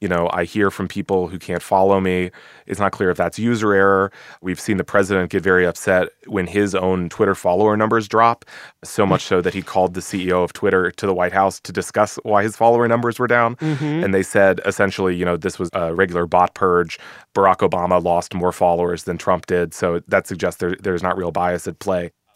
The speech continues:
Speaker 2: But of course, Trump's still yelling about it anyway.
Speaker 1: Exactly. Still months later, he's still mad about it.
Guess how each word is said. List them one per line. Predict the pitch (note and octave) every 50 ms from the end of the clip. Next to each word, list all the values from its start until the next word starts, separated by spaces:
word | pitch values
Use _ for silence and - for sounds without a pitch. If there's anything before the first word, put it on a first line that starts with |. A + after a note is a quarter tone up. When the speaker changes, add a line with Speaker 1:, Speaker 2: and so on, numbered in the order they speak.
| - -
Speaker 2:
But | E3+ F#3 G#3
of | G#3+ -
course, | - B3 A3 G3 -
Trump's | - - G#3+ G3 F#3 -
still | - - - G3 F3 D#3 D3+ C#3 _ _ _
yelling | - B2+ C#3+ D#3+ D3+ C#3+ C#3 C3+
about | C3 C3 C3 A#2+ G#2+
it | G#2 E2 -
anyway. | - - - G1+ - - - _ _ _ - - - - - -
Speaker 1:
Exactly. | D3 C#3 G2+ G2+ B2 A2 - G#2 F#2+ F#2
Still | - - C#3+ B2
months | A2 A2 G#2+ G2 -
later, | G#2 G2+ F#2+ F#2 F#2
he's | E2+ F2+ E2
still | - - F2+
mad | E2+ E2+ E2 E2
about | D#2+ D#2+ D#2+ D#2+ D#2
it. | - -